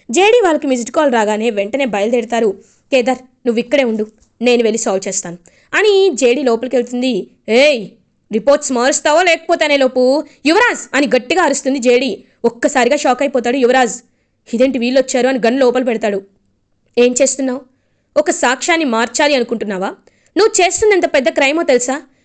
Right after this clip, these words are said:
ఇమ్మీడియట్‌గా నిన్ను ఇక్కడ బుక్ చేసి జైల్లో పెట్టొచ్చు తెలుసా? కానీ నేను అలా చెయ్యను, ఎందుకంటే మీ ఫ్యామిలీకి ఒక వాల్యూ ఉంది కాబట్టి.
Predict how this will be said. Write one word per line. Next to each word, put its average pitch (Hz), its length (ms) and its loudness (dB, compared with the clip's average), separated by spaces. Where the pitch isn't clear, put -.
ఇమ్మీడియట్‌గా 349 640 2
నిన్ను 330 180 0
ఇక్కడ 285 160 0
బుక్ 247 340 -4
చేసి 269 500 0
జైల్లో 330 460 2
పెట్టొచ్చు 226 440 -2
తెలుసా? 262 460 0
కానీ 247 280 2
నేను 220 180 0
అలా 202 100 2
చెయ్యను, 214 460 -2
ఎందుకంటే 240 720 0
మీ 269 160 2
ఫ్యామిలీకి 285 580 -2
ఒక 320 140 0
వాల్యూ 247 380 2
ఉంది 220 120 -2
కాబట్టి. 185 400 -6